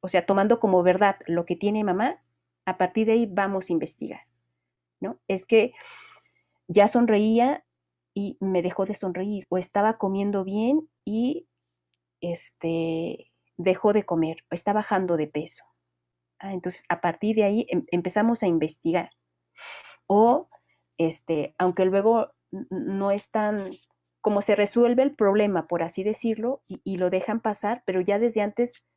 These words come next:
y por eso lo mencionan en la consulta, lo, lo, es, no comía bien con nosotros, con, con mi mamá y conmigo, pero entró a la guardería y comió súper bien.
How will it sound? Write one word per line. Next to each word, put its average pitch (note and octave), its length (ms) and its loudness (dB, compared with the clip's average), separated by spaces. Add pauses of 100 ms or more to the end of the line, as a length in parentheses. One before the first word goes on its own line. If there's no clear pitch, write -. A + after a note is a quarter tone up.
(140)
y G3 140 -10
por F3+ 160 -2
eso G3+ 160 -2
lo A3 80 0
mencionan F3+ 520 -2
en D#3 100 -2
la D#3 100 -6
consulta, E3+ 580 -4
lo, F#3 220 -12
lo, E3+ 280 -14 (720)
es, F#3 360 -4 (560)
no G3+ 280 4
comía A#3+ 360 8
bien A3+ 480 2
con F#3 220 2
nosotros, G3 640 -4 (160)
con, E3+ 280 -2 (100)
con F3+ 220 0
mi F3+ 100 2
mamá F3+ 300 2
y A3 60 -2
conmigo, B3+ 640 2 (1200)
pero A3 400 2
entró G3 260 -2
a G3 40 2
la G#3 80 0
guardería G#3+ 800 -2 (720)
y G#3 100 -10
comió G3+ 300 -6
súper G#3+ 320 -8
bien. G3+ 220 -10